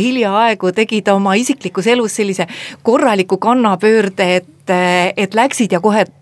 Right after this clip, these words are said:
õppisid seda toidu tegemist teadlikult, et, et niimoodi sai nagu hobist peaaegu, et, et professionaalne kokk sinust, aga et kui huvitavad sulle tunduvad need toidud ja kui palju näiteks sa ise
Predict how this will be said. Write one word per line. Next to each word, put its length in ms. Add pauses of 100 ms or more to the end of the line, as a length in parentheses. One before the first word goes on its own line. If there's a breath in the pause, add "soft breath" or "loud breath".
(120)
õppisid 680
seda 160
toidu 280
tegemist 540
teadlikult, 640
et, 380 (460 loud breath)
et 420 (240)
niimoodi 280
sai 260
nagu 280 (140)
hobist 460
peaaegu, 540
et, 340 (800 loud breath)
et 380
professionaalne 800
kokk 400 (100)
sinust, 420 (340 loud breath)
aga 360 (180)
et 100 (420)
kui 180
huvitavad 680
sulle 760
tunduvad 640
need 160
toidud 300
ja 100
kui 80
palju 240
näiteks 300
sa 100
ise 360